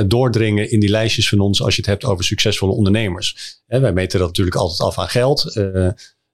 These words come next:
daar kun je over discussiëren, maar, eh, dat is nou eenmaal wat wij leuk vinden. En we maken elk jaar een lijst met jonge, succesvolle, eh, self-made ondernemers. Ja, daar staan er geloof ik drie in. Eh,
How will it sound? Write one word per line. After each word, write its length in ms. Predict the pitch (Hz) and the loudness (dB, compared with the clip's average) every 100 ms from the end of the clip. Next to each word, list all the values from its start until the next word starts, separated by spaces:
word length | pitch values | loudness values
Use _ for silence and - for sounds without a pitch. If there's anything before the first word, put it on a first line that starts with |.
| - | -6
daar 380 | 92 95 101 95 | -2 -2 -2 0
kun 120 | 95 | 0
je 80 | 87 | 0
over 140 | 80 | 0
discussiëren, 640 | 90 - 95 98 92 85 | -4 -2 0 2 2 2
maar, 340 | 85 82 82 82 | 2 2 2 0
eh, 60 | |
dat 160 | 90 87 | -2 -4
is 60 | 104 | -4
nou 160 | 87 | -2
eenmaal 220 | 90 85 82 | 0 -2 -4
wat 140 | 85 | -4
wij 120 | 92 | -2
leuk 220 | 92 127 | 0 0
vinden. 360 | - 131 143 160 - - _ _ - | 2 2 2 0 -6 -20 _ _ -4
En 320 | 107 107 107 | 0 2 0
we 100 | 107 | 0
maken 440 | 104 104 104 104 - | 0 2 0 -2 -2
elk 220 | 113 107 | -4 -2
jaar 200 | 104 92 | 0 0
een 60 | 92 | 0
lijst 280 | 95 95 - | 0 0 0
met 160 | 87 | 2
jonge, 220 | 101 98 | 2 2
succesvolle, 800 | 92 107 101 - - 90 87 92 | 0 -2 -2 -2 0 0 2 0
eh, 180 | 101 87 | 0 0
self-made 500 | 87 104 92 90 90 | 0 0 0 -2 0
ondernemers. 640 | 101 92 107 135 160 160 - - _ _ _ | 0 2 2 2 2 0 -4 -18 _ _ _
Ja, 100 | 120 | -4
daar 120 | 104 | -2
staan 200 | - 120 | 0 2
er 80 | 117 | 2
geloof 240 | 123 110 101 | 2 0 0
ik 100 | 95 | 0
drie 220 | 123 117 127 | 2 4 4
in. 240 | 95 85 _ _ _ | 2 -2 _ _ _
Eh, 60 | _ | _